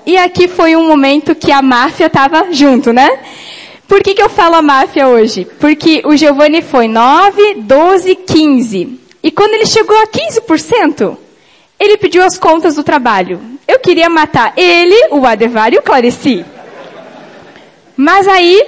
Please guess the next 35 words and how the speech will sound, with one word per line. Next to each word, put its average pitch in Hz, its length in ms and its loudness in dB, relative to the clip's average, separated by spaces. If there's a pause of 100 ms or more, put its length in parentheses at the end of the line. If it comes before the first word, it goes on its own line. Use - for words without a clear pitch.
(1080)
eles 320 400 0
acabaram 311 840 0
realmente 320 800 0
s-, - 420 -20
fazendo 320 340 -2
um 370 60 -4
complô, 320 600 0
né? 320 260 0 (440)
O 349 80 -4
Clarici 339 480 -2
já 320 160 0
falou 311 240 0
pra 311 180 -2
ele, 294 140 0
"Ó, 294 160 2
você 294 160 -8
quer 359 140 -4
que 359 80 -6
a 330 60 -2
sua 302 140 -2
esposa 254 480 0
entenda 233 400 -2
do 208 120 -8
negócio? 208 760 -4
Você - 180 -8
faz 302 200 0
o 339 60 -4
seguinte." 254 600 -6
O - 1040 -20
que 262 100 -4
será 247 240 -2
que 220 80 -6
ele 226 100 -4
falou? 208 340 -4 (1120)
Hã? 269 140 2